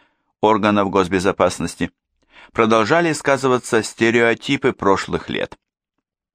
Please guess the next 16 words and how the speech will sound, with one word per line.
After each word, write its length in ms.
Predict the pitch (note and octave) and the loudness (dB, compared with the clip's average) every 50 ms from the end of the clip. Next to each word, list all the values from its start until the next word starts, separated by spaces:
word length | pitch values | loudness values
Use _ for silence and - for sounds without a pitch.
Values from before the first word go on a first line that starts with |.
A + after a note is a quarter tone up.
| _ _ _ _ _ | _ _ _ _ _
направленные 800 | - B2 C3 - E3+ E3+ E3 C#3 C3+ B2+ B2 A#2 A2+ A2+ A2 G#2+ | -6 -6 -2 0 2 2 2 2 0 0 0 0 0 2 2 2
на 120 | G#2 G#2 G2+ | 0 0 0
борьбу 440 | F2+ G2+ G2 G2+ G2+ A#2 A#2 - - | 0 0 0 2 2 0 0 0 -2
с 60 | _ _ | _ _
пресловутыми 880 | - A2 G2 - - F2+ F#2 G2 G#2+ G#2 - - F#2 F2+ F2 - - _ _ _ _ _ _ _ | -2 0 0 0 0 0 0 2 0 0 0 0 2 2 2 0 -2 _ _ _ _ _ _ _
так 160 | - A2+ G#2+ - | -2 -2 0 2
называемыми 840 | A2+ G#2 F#2+ A2 G#2+ A2+ G#2+ G2+ G2+ G2 G2 G2 G2 G2 F2+ - - _ _ | 0 2 2 2 2 4 2 2 2 2 0 0 0 0 -2 -2 -8 _ _
врагами 520 | - G2+ G#2+ G2+ F#2 G#2+ G#2+ G2 F#2+ F#2 | 0 0 2 2 2 2 2 2 2 2
народа. 540 | F2+ F2+ F2 E2+ E2 E2 C#2+ C#2+ D2 - - _ _ _ _ _ _ _ _ _ _ _ _ _ _ _ _ | 0 0 0 0 0 0 0 0 0 -2 -2 _ _ _ _ _ _ _ _ _ _ _ _ _ _ _ _
Тенденция 840 | - F#3 G#3 G3 F3 G3 G3 F#3 E3+ - - - D3 C3+ C3 B2+ G#2 | -2 0 0 2 2 2 2 2 0 -4 0 2 2 4 4 2 2
к 80 | A2 | 2
охвату 480 | A#2+ A2+ - - A#2+ A#2+ A2+ - A2+ G2 | 0 -2 0 2 2 2 2 2 0 2
больших 440 | F2+ F#2 F2+ E2+ - - G#2+ - - | 2 2 0 0 0 0 -2 -2 0
масс 300 | F2+ F2 F#2 F2+ - - | 0 2 2 2 0 -2
населения 680 | F2 D#2+ D#2 - F#2 D#2+ E2+ F2 F2+ E2+ E2 D#2+ D2 | -4 -4 -2 -2 -2 0 2 2 2 2 2 0 -2
страны, 540 | - - - - B1+ C2+ C#2 E2+ G2+ A3 | -4 -6 -6 -4 -4 -2 0 0 -2 -2